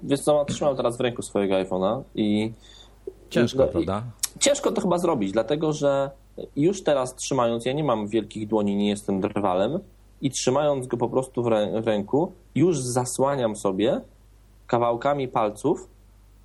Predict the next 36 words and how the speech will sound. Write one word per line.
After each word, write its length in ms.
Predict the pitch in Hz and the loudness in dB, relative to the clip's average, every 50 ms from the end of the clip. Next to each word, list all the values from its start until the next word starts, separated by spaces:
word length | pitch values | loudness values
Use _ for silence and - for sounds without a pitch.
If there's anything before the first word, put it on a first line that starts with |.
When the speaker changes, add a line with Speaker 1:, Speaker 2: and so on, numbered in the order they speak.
| - - - - | -20 -16 -8 -4
Speaker 1:
e, 180 | 123 123 117 - | -4 -2 -2 -2
ekran, 380 | 127 - - - 87 82 82 | -2 -2 -2 -4 -4 -4 -6
czyli 380 | 85 - - 107 110 110 110 110 - - - - - | -6 -4 -4 -2 -2 -2 -4 -6 -12 -20 -10 -4 -2
mimo, 200 | 131 156 165 156 | 0 2 2 2
że 80 | 156 | 0
jestem 260 | 156 156 - 170 151 | 0 -2 -2 -2 0
ogromnym, 560 | - 143 151 151 165 180 185 170 147 131 123 123 - - - | 0 0 2 2 2 0 0 0 -2 -4 -4 -6 -10 -12 -4
że 80 | - 131 | -2 0
ja 60 | 135 | 0
bym 120 | 143 147 151 | 0 0 0
bardzo 200 | 165 160 165 165 | 0 0 -2 -4
chciał, 260 | - - 277 214 170 | -2 0 0 0 2
żeby 160 | 123 110 101 | 0 -2 -2
był 160 | 98 95 101 | -4 -4 -4
nowy, 500 | 98 98 98 95 92 92 98 101 87 98 | -4 -2 -2 -2 -2 -2 -2 0 0 0
większy 360 | 104 110 110 104 98 - - 98 | 0 0 -2 -2 -2 0 0 0
ekran, 340 | 92 - - 87 90 90 - | 0 0 -2 -4 -4 -4 -4
że 120 | - 104 110 | -4 -2 2
bardzo 240 | 120 131 143 151 | 2 2 2 2
chciałem, 220 | 147 - 165 160 151 | 0 0 -2 0 2
żeby 180 | 156 160 165 | 2 2 2
wszystko 280 | 156 156 190 175 175 185 | 2 0 -2 0 2 2
się 60 | 170 | 2
zmieniło, 340 | 156 156 160 170 175 165 139 | 2 2 2 4 4 4 4
bo 80 | 131 127 | 2 0
to 100 | 135 131 | 0 2
dla 120 | 135 139 | 2 0
mnie 140 | 143 143 139 | 0 0 0
interesujące, 720 | 135 - 135 131 - - 139 131 123 113 - 139 147 185 185 - - - - - | 0 0 0 0 0 0 2 2 0 2 2 2 2 2 0 -6 -12 -20 -4 0
to 220 | - 135 131 127 131 | 2 4 4 4 2
patrząc 380 | 131 147 147 - 151 143 143 | 2 0 0 0 -2 -2 2
tak 180 | - 139 127 127 | 2 2 2 2
zupełnie, 580 | 127 123 123 143 139 143 143 139 139 135 135 135 - - - - - - - - 120 120 | 0 0 2 2 2 2 2 0 0 -2 -2 -4 -8 -16 -20 -20 -20 -20 -14 -8 -4 -2
e, 260 | 127 127 120 120 110 | 0 2 2 2 2
ob-, 140 | - 123 123 127 120 127 | 2 2 0 0 0 0
m, 180 | 127 127 127 | 2 2 4